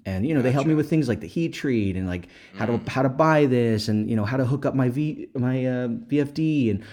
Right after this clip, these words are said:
Speaker 1: you know, like, little things like that where it's like, you don't have to help me, you know what I mean? But they did. And that's what, kinda like the whole brotherhood thing that you say. Um, but yeah,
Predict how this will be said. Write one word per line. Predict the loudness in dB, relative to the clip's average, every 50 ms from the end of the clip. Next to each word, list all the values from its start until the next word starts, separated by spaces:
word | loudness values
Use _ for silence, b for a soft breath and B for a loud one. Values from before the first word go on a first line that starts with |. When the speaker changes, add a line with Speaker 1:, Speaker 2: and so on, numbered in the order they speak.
| B B B
Speaker 1:
you | B 6
know, | 6 6
like, | 6 4 4 2 0 -2
little | 2 4 4 4
things | 4 4 4 4 4
like | 2 2
that | 2 2 2 2
where | 2 0
it's | 0 0 -2
like, | -4 -2
you | -2 0
don't | 0 0
have | 0 0
to | -2 -4
help | -6 -6 -6 -4 -4
me, | -4 -4 -4 -4 -6 -4
you | -2 0
know | 0
what | 0 2
I | 2
mean? | 2 2 2 0
But | 0 0 0
they | -2 -2
did. | 0 0 0 0 0 -4 -6 B B B B B
And | B 2
that's | 2 2 2 0
what, | -2 -4
kinda | -2 -2 0 0
like | 2 0 0 -2
the | -4
whole | -4 -4
brotherhood | -4 -2 -2 -2 -2 0 -2 -2 -4 -4
thing | -4 -4 -2
that | -2 -4
you | -6
say. | -6 -6 -4 -4 -4 -4 -6 -8 -12 _ _ _ _ _ _ _ _ _ _ -18 -10
Um, | -6 -4 -2 -2 -2 -2
but | -2 -2
yeah, | 0 0 0 0 -2